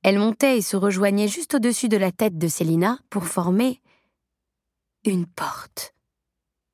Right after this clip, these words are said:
Célina pesa de l'épaule contre la dalle de pierre,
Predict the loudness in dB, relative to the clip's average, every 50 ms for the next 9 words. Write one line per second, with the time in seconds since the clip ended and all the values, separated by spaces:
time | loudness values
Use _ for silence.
0 | _ _ _ _ _ _ _ _ _ _ _ -10 2 4 4 6 6 6 6 4
1 | 4 2 2 0 0 2 2 2 2 2 0 0 0 -2 -4 -4 -2 -4 -6 -2
2 | 0 0 0 2 2 0 0 0 -2 -4 -4 -2 -2 -2 -2 -4 -8